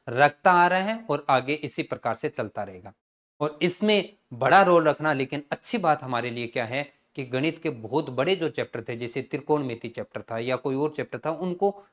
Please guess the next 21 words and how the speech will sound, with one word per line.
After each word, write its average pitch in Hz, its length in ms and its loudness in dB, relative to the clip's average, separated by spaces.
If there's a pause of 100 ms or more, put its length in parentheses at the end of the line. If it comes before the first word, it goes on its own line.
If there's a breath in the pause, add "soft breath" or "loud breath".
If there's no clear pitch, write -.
(100)
यहाँ 170 220 2
से 175 160 -4
निकाल 135 360 2
दिया 120 200 -2
गया 117 160 -4
है। 135 160 -6 (100)
ये 185 100 4
अच्छी 180 220 -2
बात 123 220 0
है 127 60 -6
पटवारी 120 380 -4
विद्यार्थियों 110 500 -8
के 117 100 -10
लिए। 147 360 -6 (300 loud breath)
अब 196 160 4 (200)
हो, 233 280 4
इतना 240 280 0
ही 214 140 2
हो 170 160 4
सकता - 360 0
है 131 380 -2